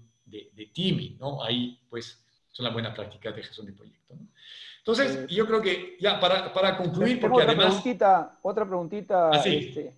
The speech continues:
Speaker 2: sí, otra preguntita de Pierina Rodríguez, muy rapidita también, de que nos queda poco tiempo, pero básicamente ella dice si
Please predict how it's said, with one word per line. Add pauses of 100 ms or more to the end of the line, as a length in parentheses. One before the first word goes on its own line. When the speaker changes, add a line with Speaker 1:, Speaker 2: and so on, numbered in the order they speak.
Speaker 2:
sí,
otra
preguntita
de
Pierina
Rodríguez, (260)
muy
rapidita
también,
de
que
nos
queda
poco
tiempo,
pero
básicamente
ella
dice
si